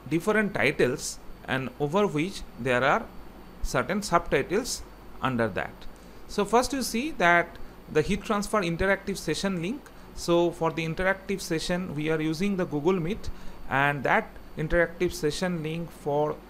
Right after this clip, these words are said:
whole semester is the same, and that has been communicated to the students, and students can see it. Now next you see the teacher's detail. Here you can see, uh, my name, and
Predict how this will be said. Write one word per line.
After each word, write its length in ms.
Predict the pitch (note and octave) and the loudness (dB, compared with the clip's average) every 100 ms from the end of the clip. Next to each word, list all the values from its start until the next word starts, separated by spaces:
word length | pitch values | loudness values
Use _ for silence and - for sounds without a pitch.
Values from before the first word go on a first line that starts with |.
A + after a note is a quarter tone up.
| - | -2
whole 220 | E3+ A#3 | 2 4
semester 580 | - D3 C3 - F#3+ D4 - - - | 2 -2 -2 -4 -2 -4 -6 -10 -6
is 140 | C3+ | -4
the 100 | D#3 | -2
same, 360 | - C#3+ F#3+ - - - | -2 0 -2 -4 -10 -4
and 160 | C#3 C3 | -2 2
that 180 | D3+ D3+ | 0 0
has 180 | C3+ A#2 | -2 0
been 180 | G#3+ | -2
communicated 640 | A3 B2 B2 A#2 C3+ F3 C3+ | 0 -2 -2 -4 -4 -2 -2
to 80 | |
the 100 | A#2 | -2
students, 480 | - - G#2 - - | -4 -6 -8 -10 -10
and 180 | - D#3 | -8 -6
students 380 | - F#3 A#3 - | -4 -2 -2 -2
can 180 | F3 A3 | -6 -6
see 300 | - D3 - | -4 -6 -6
it. 260 | - - - - - - - - - - - - | -12 -14 -16 -18 -18 -18 -18 -18 -18 -14 -8 -6
Now 360 | C#3 F3+ C4+ D#4+ - - - | 4 6 6 2 -12 -14 -4
next 320 | F#3+ G#3 - | -2 -2 -2
you 80 | G#3 | -2
see 400 | - G#3+ D4+ - C#3+ | -2 -2 -4 -6 0
the 280 | D#3+ E3 D#3+ - | 4 4 2 -2
teacher's 340 | F3 E3+ A3 - | -4 4 4 4
detail. 340 | E3+ - A3 F#4 - | 2 2 0 -2 -2
Here 220 | E3 E3 | 0 2
you 80 | E3 | 0
can 240 | F3 E3 | -2 -4
see, 340 | - G#3 E4+ - - - - | -4 -4 -6 -10 -16 -16 -14
uh, 80 | - | -6
my 200 | C#3 D3 | 0 2
name, 400 | D3 D3+ A3 E4+ - - - - | 2 0 -2 -4 -12 -18 -16 -2
and 500 | C3+ C3+ C#3 C#3 | 2 4 4 0